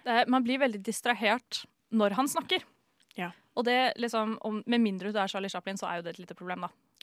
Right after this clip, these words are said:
Speaker 2: Så lurer jeg bare på sånn, hvordan er han som far på en måte også? Han er jo utrolig, han er så bola, han er så, han er så ikke pappa-utseende på en måte.
Speaker 1: I tillegg med inntrykket jeg fikk, fikk av Ludvig, så prøvde de liksom å late som at han ikke har noe aksent.
Speaker 2: Å ja.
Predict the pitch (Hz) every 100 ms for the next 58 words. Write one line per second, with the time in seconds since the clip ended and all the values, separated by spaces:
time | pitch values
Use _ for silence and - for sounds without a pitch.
0 | - 220 247 214 202 214 214 208 208 202
1 | 202 233 190 190 196 190 220 190 156 156
2 | 165 185 185 185 185 - 294 240 208 170
3 | 196 - 190 175 190 190 - - - -
4 | _ _ _ _ 185 190 226 214 262 214
5 | 214 220 220 220 262 240 - 262 - 208
6 | - 214 180 165 180 - 190 185 180 196
7 | 185 175 285 - - - 233 262 233 202
8 | 233 220 196 180 190 196 175 - - 190
9 | 190 180 175 220 - 214 - 220 190 185
10 | 208 - 190 185 185 - 226 226 - 180
11 | 175 180 196 - - - 170 170 175 -
12 | - 339 202 _ _ _ _ _ _ -
13 | - 262 285